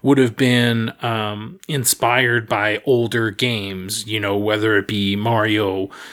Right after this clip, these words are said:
Ninja Gaiden, you know, other kind of platformers like it. And back in the day, they were just made to be super hard,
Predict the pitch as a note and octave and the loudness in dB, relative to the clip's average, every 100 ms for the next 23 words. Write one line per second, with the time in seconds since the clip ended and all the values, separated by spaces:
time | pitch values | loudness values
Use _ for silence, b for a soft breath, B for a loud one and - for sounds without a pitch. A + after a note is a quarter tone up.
0 | B B A#2+ A#2+ A2 G#2+ G#2+ G#2 G2 G2+ | B B 0 0 0 -2 0 0 -4 -6
1 | G2 G2+ A#2+ G2+ G#2 B2+ A#2+ G#2+ - G#2+ | -8 -6 -4 -4 -4 -2 0 0 0 -4
2 | G#2 A#2+ G#2 - A#2 G#2 G#2 - A#2+ C#3 | -4 -2 -4 -2 -4 -4 -6 -4 0 0
3 | A#2+ F#2+ - - B B - A#2+ G#2+ A#2 | -2 -8 -10 -12 B B -6 -4 0 0
4 | A2 - G#2+ G#2+ G2+ B2 D3+ G2+ F#2+ A#2+ | 0 -2 -6 -8 -4 -2 0 -2 -4 -8
5 | C3 B B C3+ C3 C3+ C3 C3 B2+ C3+ | -10 B B -14 -2 0 2 0 2 0
6 | A#2 A2+ A2+ A2+ A#2 B2 G#2 G#2 G#2+ - | 0 -2 0 0 -2 -6 -6 -6 -6 -8
7 | - - - C3 B2 C3 A2+ - G#3 B3 | -8 -4 -4 -6 -2 0 0 0 2 4
8 | E3+ D#3 F#3+ F#3+ | 4 4 2 -4